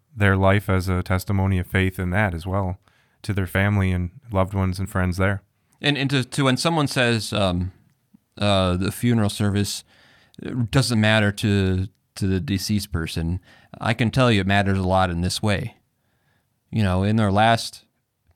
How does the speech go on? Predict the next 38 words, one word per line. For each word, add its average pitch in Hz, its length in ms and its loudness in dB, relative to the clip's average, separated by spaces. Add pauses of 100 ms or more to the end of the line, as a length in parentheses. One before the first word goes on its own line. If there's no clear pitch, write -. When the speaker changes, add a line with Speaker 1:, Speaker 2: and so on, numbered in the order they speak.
(200)
Speaker 2:
uh, 98 120 0
days 95 440 0
or 92 120 0
weeks 101 320 0
of 92 80 -6
life, 92 480 -2 (640)
uh, 90 340 0
many 113 300 2
of 95 60 -2
them 92 340 -2 (760)
will 104 260 0
think 120 280 0
about 90 360 0
the 95 100 -2
witness 92 480 -2
that 90 160 -4
the - 80 -8
funeral 95 300 0
will 82 60 -2
have 87 280 -2
to - 80 -8
their 87 100 -2
family, 92 560 -2
and 92 220 -2
they 92 100 -2
find 101 380 0
it 98 120 -2
reassuring 98 720 0
when 85 120 -2
I 85 100 -2
say, 87 380 -2
"Don't 98 300 -2
worry, 104 460 2 (640)
I 107 100 0
will 104 100 2
make 104 200 2
sure 104 240 0
Christ's - 640 -2